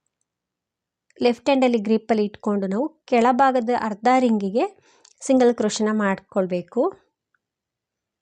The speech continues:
ಒಂದು, ಎರಡನೇ ಸಿಂಗಲ್ ಕ್ರೋಶೆ, ಮೂರನೇ ಸಿಂಗಲ್ ಕ್ರೋಶೆ, ನಾಲ್ಕನೇ ಸಿಂಗಲ್ ಕ್ರೋಶೆ, ಐದನೇ ಸಿಂಗಲ್ ಕ್ರೋಶೆ. ಈ ರೀತಿ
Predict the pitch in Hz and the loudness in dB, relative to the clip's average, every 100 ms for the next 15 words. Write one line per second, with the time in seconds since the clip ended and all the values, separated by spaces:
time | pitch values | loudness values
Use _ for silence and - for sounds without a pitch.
0 | _ _ _ _ _ - 226 208 196 226 | _ _ _ _ _ -4 -2 -2 -2 -4
1 | 330 - - _ _ _ _ _ _ _ | -4 -10 -20 _ _ _ _ _ _ _
2 | 233 214 202 220 233 247 214 202 202 202 | -4 -2 -2 0 0 -2 -4 -4 -6 -8
3 | - 247 403 _ _ _ _ _ _ _ | -6 -8 -8 _ _ _ _ _ _ _
4 | _ 220 220 214 214 208 214 202 196 208 | _ -2 -2 0 -2 -4 -4 -4 -6 -6
5 | 190 - 214 302 - _ _ _ _ _ | -8 -8 -8 -10 -12 _ _ _ _ _
6 | _ _ _ _ _ _ _ _ _ _ | _ _ _ _ _ _ _ _ _ _
7 | _ _ _ - 233 233 247 277 262 254 | _ _ _ -4 0 0 -2 -2 -2 -2
8 | 220 202 196 202 196 - 214 320 - _ | -2 0 -4 -4 -4 -2 -2 -2 -8 _
9 | _ _ _ _ _ _ _ _ _ _ | _ _ _ _ _ _ _ _ _ _
10 | _ _ _ _ 233 220 202 208 214 208 | _ _ _ _ -6 -6 -4 -4 -4 -6
11 | 202 196 190 202 190 - 233 320 - 277 | -6 -6 -8 -8 -10 -6 -6 -6 -4 -2
12 | 294 277 269 277 349 | -2 -2 -2 -4 -6